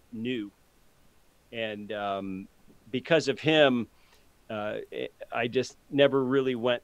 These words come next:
through a phase otherwise. Um, and, ne-, you know, so it, it, that's just, ha-, again, something I fell into rather than something I sought out.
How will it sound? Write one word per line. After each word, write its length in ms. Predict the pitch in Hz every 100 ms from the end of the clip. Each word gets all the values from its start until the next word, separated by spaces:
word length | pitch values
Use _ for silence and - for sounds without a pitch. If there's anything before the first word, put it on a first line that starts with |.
| -
through 320 | 135 127 110
a 60 |
phase 600 | 101 - 123 117 110 104 -
otherwise. 840 | 135 127 113 90 73 - 107 113 -
Um, 460 | 110 107 95 95 98 - -
and, 400 | 113 107 104 107 _
ne-, 240 | 127 123 131 -
you 120 | 123
know, 160 | 101
so 280 | 101 - 117
it, 140 | 117 -
it, 160 | 123 -
that's 260 | 131 127 -
just, 240 | 139 -
ha-, 100 | 139 -
again, 380 | 113 156 143 123 - -
something 300 | 165 151 135
I 80 |
fell 380 | 113 - 139 123
into 320 | 127 127 127
rather 240 | 113 110 107
than 100 | 101
something 260 | 123 110
I 80 | 98
sought 340 | 92 - 101 92
out. 220 | 82